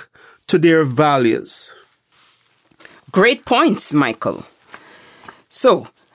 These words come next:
Speaker 2: another thing you discussed in your leadership seminars is King Saul's failure to build a strong leadership team. How important is it for leaders to surround themselves with a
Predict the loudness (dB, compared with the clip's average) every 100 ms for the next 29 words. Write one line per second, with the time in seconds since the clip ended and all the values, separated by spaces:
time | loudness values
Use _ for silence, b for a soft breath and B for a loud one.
0 | _ 2 4 4 4 0 0 0 2 2
1 | 2 2 0 -2 -2 -2 -2 -4 0 4
2 | 4 4 2 2 0 -2 -4 -2 0 -2
3 | -2 -4 -2 -2 -2 b b b -4 -2
4 | -2 2 4 4 2 2 2 2 0 -2
5 | -2 0 2 4 4 2 0 -2 -4 0
6 | 0 0 -2 -2 -2 -2 0 2 2 2
7 | 2 0 0 -2 -4 -6 -6 -6 -12 -20
8 | B B B B B B -4 2 4 2
9 | 2 2 2 -2 -2 0 0 -2 -2 -4
10 | -2 0 2 0 0 0 2 4 2 2
11 | 0 0 -2 0 0 0 2 2 2 2
12 | 2 2 0 0 0 -2 -4 -6 B B
13 | -2 0 0 -4